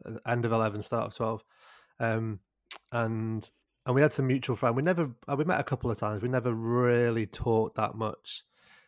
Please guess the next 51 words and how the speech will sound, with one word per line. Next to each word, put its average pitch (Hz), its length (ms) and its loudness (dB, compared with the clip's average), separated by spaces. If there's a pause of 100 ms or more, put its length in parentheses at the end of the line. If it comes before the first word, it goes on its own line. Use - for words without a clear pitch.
(140)
Uh, 110 160 0
but 101 140 -4
we 123 80 0
ended 120 200 0
up, - 200 -4 (320)
I 123 80 0
moved 123 240 2
in 113 100 0
with 107 100 0
a 107 40 -2
couple 117 260 0
of 113 80 0
mates - 440 -4
in 113 300 -4
a - 40 -8
little 113 160 -2
village 113 280 -2
called 113 200 -6
Hale, 120 460 2 (440)
uh, 113 120 -10 (120)
just - 220 -10
outside 120 240 -4
Manchester, 113 640 -4
and, 110 160 -4 (640)
and, 113 360 -2
uh, 113 160 2
Rachel 120 340 0
not 117 200 -2
really 110 160 0
knowing 113 240 0
where 110 160 0
she - 160 -4
was, 107 360 -4 (400)
you 117 120 -6
know, 104 100 -2
where 110 160 0
she - 140 -6
should 107 200 -6
be, 113 320 -2 (160)
you 120 120 -8
know, 113 80 -4
moving 110 200 -2
up 104 100 -6
from 113 180 -6
London, 117 340 -2
she 117 220 -10
moved 117 240 -4
into 107 280 -4
Hale 113 220 0
as 110 100 -2
well. 131 300 2